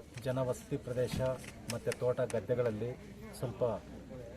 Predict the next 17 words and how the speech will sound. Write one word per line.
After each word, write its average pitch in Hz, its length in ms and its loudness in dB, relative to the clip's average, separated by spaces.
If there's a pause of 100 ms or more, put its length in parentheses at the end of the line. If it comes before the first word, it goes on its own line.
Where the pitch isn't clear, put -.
ಆ, 113 120 0
ಸೇಫ್ಟಿಗೋಸ್ಕರವಾಗಿ 131 1040 4
ಏನೆಲ್ಲ 127 260 4
ಕ್ರಮಗಳನ್ನು 117 500 0
ಕೈಗೊಳ್ಳುವಂಥದ್ದು 110 580 2
ಒಂದು 120 260 2
ಭಾಗ 110 240 4
ಆಯಿತು 104 340 2
ಅಂದರೆ, 110 500 2 (380)
ಅವುಗಳನ್ನ 131 360 4
ಸೇಫಾಗಿ 151 680 4
ಅರಣ್ಯದ 135 480 2
ಮುಖಾಂತರ 123 520 2 (420)
ಮತ್ತೆ, 143 580 0 (300)
ಆ, 123 40 0 (300)
ಆ 113 220 -8
ಕಡೆ 139 220 0